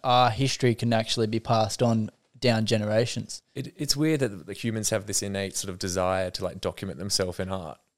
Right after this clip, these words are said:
Speaker 1: Mm.
Speaker 2: and, you know, just, this is what, you know, how else, like, would we document ourselves, I guess, like, video now and, you know, writing, but
Speaker 1: That's still
Speaker 2: art has
Speaker 1: pretty
Speaker 2: a
Speaker 1: new.
Speaker 2: Yeah, but art still has a special place in, in, you know, society's sort of mind.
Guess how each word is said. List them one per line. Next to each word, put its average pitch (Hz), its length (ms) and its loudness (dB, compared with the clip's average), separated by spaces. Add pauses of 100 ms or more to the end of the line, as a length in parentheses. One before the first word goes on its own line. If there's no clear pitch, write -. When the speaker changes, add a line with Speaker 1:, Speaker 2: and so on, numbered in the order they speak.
Speaker 1:
Mm. 98 120 0
Speaker 2:
and, 92 280 -4
you 101 80 -2
know, 90 200 -4 (240)
just, - 360 -2
this 101 160 -4
is 95 100 -6
what, 92 220 -2 (100)
you 107 80 -10
know, 85 180 -4 (220)
how 117 140 -4
else, 113 160 -4
like, 107 140 -12
would 107 260 -18
we 107 80 -6
document 98 420 -8
ourselves, - 320 -10
I - 80 -10
guess, 78 300 -6
like, 80 120 -8
video 90 420 -4
now 87 420 -6
and, 82 240 -10 (640)
you 85 60 -20
know, 78 80 -18 (180)
writing, 85 600 -4
but 90 400 -2
Speaker 1:
That's - 200 -2
still 117 180 -2
Speaker 2:
art 107 180 -2
has 107 200 0
Speaker 1:
pretty 110 200 0
Speaker 2:
a 117 100 -2
Speaker 1:
new. 127 180 -10
Speaker 2:
Yeah, 147 240 0
but 113 160 0
art 107 180 -2
still 110 220 -2
has 98 180 0
a 85 180 -4
special 92 340 -10
place 90 360 -2
in, 90 400 -6
in, 101 80 -20
you 95 60 -20
know, 98 80 -12
society's 90 600 -4
sort - 220 -2
of 92 240 -10 (400)
mind. 92 460 -4